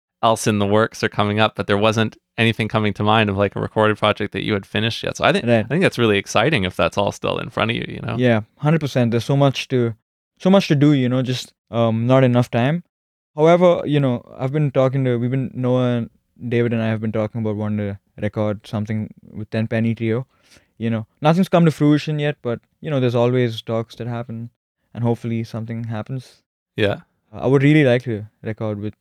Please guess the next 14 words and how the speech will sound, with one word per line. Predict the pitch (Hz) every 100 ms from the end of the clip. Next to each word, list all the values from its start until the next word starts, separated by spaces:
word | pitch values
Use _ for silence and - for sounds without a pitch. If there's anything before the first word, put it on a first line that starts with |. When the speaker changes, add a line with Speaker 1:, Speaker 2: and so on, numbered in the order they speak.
| _ _ _
Speaker 1:
Yeah. | 123 123 117
Speaker 2:
with | 101
those | 101 107
guys. | 90 104
Speaker 1:
There | 170
used | 226 277 -
to | 165
be, | 165 139 131 - _ _ -
I |
mean, | 117 117 107 104
all | - 127 143 127
of | 123 -
the | 117 104 104
kinda | - 104 101 104